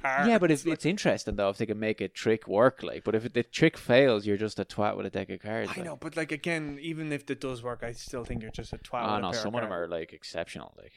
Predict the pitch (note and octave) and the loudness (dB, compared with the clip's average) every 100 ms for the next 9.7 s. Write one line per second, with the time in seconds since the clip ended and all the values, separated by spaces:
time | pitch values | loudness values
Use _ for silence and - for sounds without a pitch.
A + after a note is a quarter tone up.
0 | _ - - - - - - - - D3+ | _ -18 -14 -14 -14 -20 -20 -12 0 2
1 | D3+ A#2+ A#2 G#2+ G2+ G#2+ - G2+ F#2+ A2+ | 2 4 4 6 4 2 0 -2 -2 -2
2 | G#2 G2+ - G#2 G2 - G#2 F#2+ F#2+ G2 | -2 -2 -6 -6 -6 -6 -6 -6 -6 -8
3 | F#2+ F2+ _ - _ _ - - B2 A#2 | -8 -14 _ -20 _ _ -18 0 0 4
4 | G3+ D3 G3+ F#3 G3 G#3 F3 D#3 F3 G3 | 4 8 10 12 10 6 2 6 8 8
5 | D#3+ G#2+ - C3 A2 G#2+ A2+ G#2+ G#2 G2+ | 6 0 2 4 4 0 0 0 -2 -2
6 | G#2 G2+ G#2 G#2 A2+ G2+ F3+ A3+ E3 A2+ | -4 -4 -6 -6 -6 2 4 6 6 2
7 | F#2+ G2 - _ - E3+ D#3+ D#3+ F3 F3 | -8 -10 -12 _ 0 2 4 4 6 10
8 | A3+ G3+ - G#3 C#3+ D#3 D3+ F#3+ G3+ - | 8 8 8 8 8 6 8 6 6 -4
9 | - D#3+ - F3+ E3 C3 | -4 -6 -2 0 0 -4